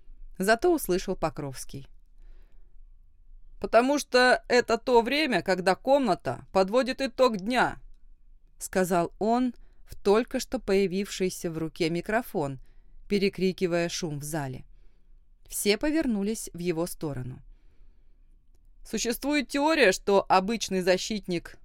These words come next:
в комнате не может выжить, что не человек выбирает себе комнату, а она человека.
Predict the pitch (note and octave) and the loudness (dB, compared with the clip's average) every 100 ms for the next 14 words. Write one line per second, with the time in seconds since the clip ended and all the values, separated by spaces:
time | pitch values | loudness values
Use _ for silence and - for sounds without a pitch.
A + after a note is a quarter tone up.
0 | - - B3+ D4+ A#3 E3+ - C#3+ D3 - | -20 0 6 6 6 -4 -6 -12 -12 -14
1 | - A3 C#4 A#3 D#3+ - F3+ D3+ C3 - | -4 0 2 2 0 -2 -2 0 -6 -14
2 | - - - - - - - - - A3+ | -20 -20 -20 -20 -20 -20 -16 -2 4 6
3 | A#3 A#3+ A3 B3 B3+ C4 D#4 F#3+ G#3 G3+ | 6 4 0 2 2 2 0 0 2 4
4 | G#3+ G3 - F3+ F#3 - G3+ E3 C3+ B2+ | 6 4 4 0 0 2 0 0 -6 -10
5 | A#2+ C3+ - - G3 A3+ B3 F3 G3 G3+ | -10 -12 -16 -2 0 2 2 2 2 2
6 | G#3 D3+ - - | 2 0 -4 -16